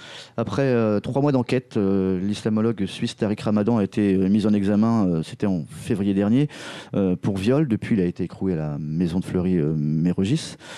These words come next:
Euh, vous êtes l'un des avocats de la Rouennaise Enda Ayari, qui est l'une des victimes, on l'appelle l'une des victimes présumées. Euh, est-ce que cette médiatisation a servi la cause des femmes,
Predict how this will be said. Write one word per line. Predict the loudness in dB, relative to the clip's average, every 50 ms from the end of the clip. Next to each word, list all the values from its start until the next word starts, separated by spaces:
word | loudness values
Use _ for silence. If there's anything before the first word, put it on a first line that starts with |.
| -16 -16 -16 -6 -2
Euh, | 0 2 2 4 4 4 4 6 6 4 4 4 4 2 2 2
vous | 2 2 2
êtes | 0 2 2
l'un | 2 4 4 4
des | 4 4 2 4 4 2
avocats | 2 2 2 0 0 0 0 0 0 0
de | 2 2
la | 2 2 2
Rouennaise | 2 2 2 4 4 4 4 2 0 0 0
Enda | 2 4 4 4 4 2 0 0
Ayari, | 0 2 2 2 2 2 2 2 0 0
qui | 0 0
est | 0 2
l'une | 4 2 2 2
des | 2 2 2
victimes, | 0 0 -4 -4 -6 -4 -2 0 2 4 4 4 4 4
on | 4 2 0
l'appelle | 0 0 -2 -2
l'une | 0 0 0
des | 0 0
victimes | -2 -4 -4 -2 -2
présumées. | -2 0 -2 -2 0 2 2 2 2 0 -4 -10 -16 -16 -16 -16 -16 -8 -4 -2
Euh, | 0 2 2 2 2 2 2 2 2 0 0 0
est-ce | 0 -2 -2 0
que | -2
cette | 0 0 0 -2 -2 0 0
médiatisation | 2 2 2 0 0 0 0 0 0 0 0 0
a | 2 0
servi | 0 0 0 0 2 2
la | 2 0
cause | -2 0 -2 0 0 2
des | 0 0
femmes, | 0 0 0 0 2 0 0 -2